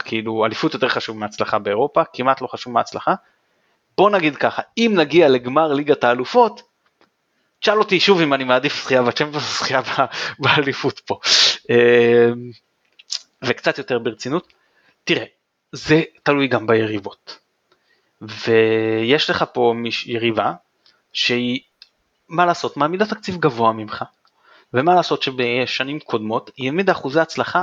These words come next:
שהיו מ-, כמכבי, כמערכת, קשה לי לראות איך היא מצליחה לעמוד בהן, למרות ש-, אה, באמת עם סגל כזה,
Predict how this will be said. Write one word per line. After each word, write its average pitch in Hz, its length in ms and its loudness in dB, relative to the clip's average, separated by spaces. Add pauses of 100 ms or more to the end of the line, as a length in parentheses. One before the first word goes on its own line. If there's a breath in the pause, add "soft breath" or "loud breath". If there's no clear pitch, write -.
(160)
שהיו 147 280 -2
מ-, 143 320 -2
כמכבי, 131 460 0
כמערכת, 139 580 -4
קשה - 440 2
לי 196 100 0
לראות 151 400 0 (540 soft breath)
איך 135 120 -2
היא 147 80 -2
מצליחה 127 580 0 (120)
לעמוד 117 400 0
בהן, 185 180 0
למרות 123 720 2 (420)
ש-, - 280 2
אה, 110 580 0 (120)
באמת 131 600 0
עם 117 80 -12
סגל 131 340 2
כזה, 107 480 -2